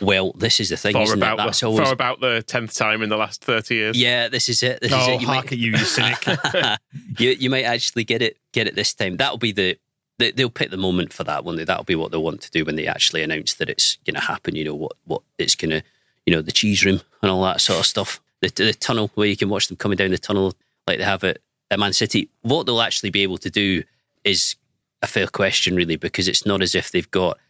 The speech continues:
Speaker 1: a massive patch of land on which they can start from scratch and do whatever they like. But,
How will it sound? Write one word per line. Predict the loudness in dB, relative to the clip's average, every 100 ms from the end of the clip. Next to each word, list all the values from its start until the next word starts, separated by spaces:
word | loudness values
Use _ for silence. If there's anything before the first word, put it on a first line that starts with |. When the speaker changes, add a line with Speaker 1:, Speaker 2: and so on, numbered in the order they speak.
| _ _ -4
Speaker 1:
a |
massive | 0 0 -2 -2
patch | -4 -2 0
of | 0
land | 0 0
on | -2 -2
which | -2 -2
they | -4
can | -4 -2
start | 0 0 -2
from | -4
scratch | -2 -2 -2 -2
and | -2
do | 0 0 0 -6 _
whatever | -2 0
they | -2 -2
like. | 0 0 -4 -18 _ _ _ -4
But, | -2